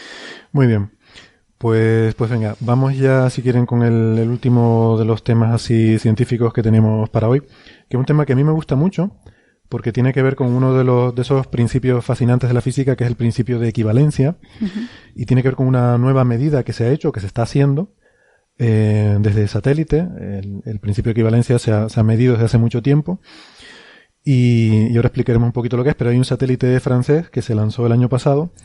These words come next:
Speaker 1: y que está empezando ya a, a publicarse algunos de los, de los datos, ¿no? Em, y ya ha conseguido mejor precisión de cualquiera que se haya conseguido hasta ahora. El principio de equivalencia, eh, bueno,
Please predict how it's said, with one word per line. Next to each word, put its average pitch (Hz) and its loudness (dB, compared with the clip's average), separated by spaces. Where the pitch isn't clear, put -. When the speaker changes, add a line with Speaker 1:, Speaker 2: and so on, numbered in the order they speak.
Speaker 1:
y 127 -4
que 120 -2
está 117 0
empezando 120 2
ya 120 2
a, 110 -2
a 127 0
publicarse 123 0
algunos 117 -2
de 113 -4
los, 104 -6
de 117 -6
los 110 -4
datos, 113 -2
¿no? 139 -4
Em, 104 -4
y 135 -4
ya 123 0
ha - -2
conseguido 127 0
mejor 120 -2
precisión 139 0
de 120 0
cualquiera 127 -2
que 123 -4
se 117 -2
haya 113 2
conseguido 113 0
hasta 117 0
ahora. 98 -4
El 131 2
principio 143 2
de 202 4
equivalencia, 175 2
eh, 120 -10
bueno, 127 0